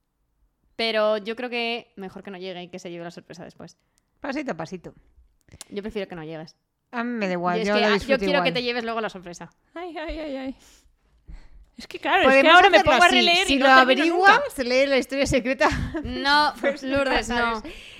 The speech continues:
Speaker 2: Y si no lo averigua,
Speaker 1: Que ya,
Speaker 2: después
Speaker 1: Lourdes, no lo intentes, ya hemos decidido cuándo leer Historia Secreta.
Speaker 2: Perdona, hemos, no, no pluralices, Sof.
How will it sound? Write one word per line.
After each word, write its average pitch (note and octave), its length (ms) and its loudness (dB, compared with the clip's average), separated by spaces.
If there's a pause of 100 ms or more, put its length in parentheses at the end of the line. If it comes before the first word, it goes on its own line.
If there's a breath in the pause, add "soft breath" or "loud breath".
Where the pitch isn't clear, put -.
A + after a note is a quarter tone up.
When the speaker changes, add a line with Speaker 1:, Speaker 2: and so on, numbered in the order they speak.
Speaker 2:
Y C#4+ 160 -10
si B3+ 100 -10
no B3+ 120 -4
lo D4 100 0
averigua, D#4+ 580 -2
Speaker 1:
Que D#4 100 -6
ya, D4 160 -2
Speaker 2:
después D4 220 -6
Speaker 1:
Lourdes, F#4 320 -6
no E4 100 -6
lo A4+ 60 -6
intentes, G4 300 -10
ya F4 100 -6
hemos G4+ 160 -6
decidido E4 340 -8
cuándo F4 220 -2
leer - 140 -6
Historia G3 240 -12
Secreta. F#3 320 -12
Speaker 2:
Perdona, G#3+ 500 0
hemos, A#3+ 320 0
no, B3 320 0
no A#3+ 260 -2
pluralices, B3 760 -4
Sof. F#3+ 360 -4